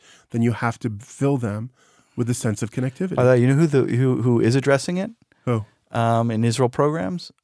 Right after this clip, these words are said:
Speaker 2: are the high school, um, long-term programs, like the
Speaker 1: Yeah.
Speaker 2: high school semester programs, mas,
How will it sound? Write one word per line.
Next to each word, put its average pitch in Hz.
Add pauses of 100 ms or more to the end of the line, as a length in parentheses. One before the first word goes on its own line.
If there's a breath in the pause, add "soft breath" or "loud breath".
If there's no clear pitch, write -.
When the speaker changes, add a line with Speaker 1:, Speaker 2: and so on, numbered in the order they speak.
(100)
Speaker 2:
are 113
the 110
high 135
school, 110
um, 104
long-term 117
programs, 113
like 113
the 139
Speaker 1:
Yeah. 131
Speaker 2:
high 123
school 127
semester 123
programs, 104
mas, 110